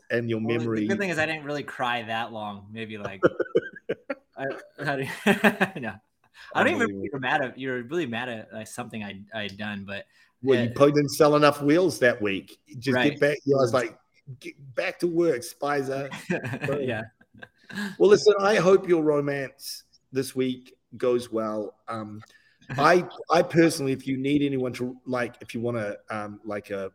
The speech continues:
Speaker 1: referral or, like, a, a testimonial, I spent some time with, uh, Randy Spicer. The,
Speaker 2: Yeah.
Speaker 1: record this. Um, I
Speaker 2: Yeah.
Speaker 1: recently spent some time with Randy Spicer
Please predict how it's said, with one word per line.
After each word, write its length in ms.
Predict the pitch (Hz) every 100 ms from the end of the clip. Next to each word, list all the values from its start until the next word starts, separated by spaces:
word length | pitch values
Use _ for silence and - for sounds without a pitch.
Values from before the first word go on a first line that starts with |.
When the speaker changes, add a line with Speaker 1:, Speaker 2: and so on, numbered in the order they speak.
| -
Speaker 1:
referral 800 | 90 - 135 139 135 127 123 117
or, 120 | 110
like, 280 | 107 104 98
a, 240 | 101 95 95 _ _ _ _
a 100 | 90
testimonial, 880 | 101 - 127 127 113 107 107 104 107
I 100 | 110
spent 300 | 127 - 160
some 140 | 143 127
time 280 | 127 135
with, 260 | 131 120 120
uh, 160 | 123 110
Randy 300 | 120 117 117
Spicer. 560 | - - 110 110 110 104 131
The, 180 | 123 139 -
Speaker 2:
Yeah. 100 | 139
Speaker 1:
record 320 | 135 110 104
this. 280 | 92 - - _
Um, 220 | 110 101 101 - - - _ -
I 60 |
Speaker 2:
Yeah. 60 | 131
Speaker 1:
recently 360 | 170 - 165
spent 320 | - - 139 135
some 160 | 131
time 300 | 117 120 113
with 200 | 110 113 -
Randy 260 | 110 104
Spicer 640 | 101 - 98 98 95 98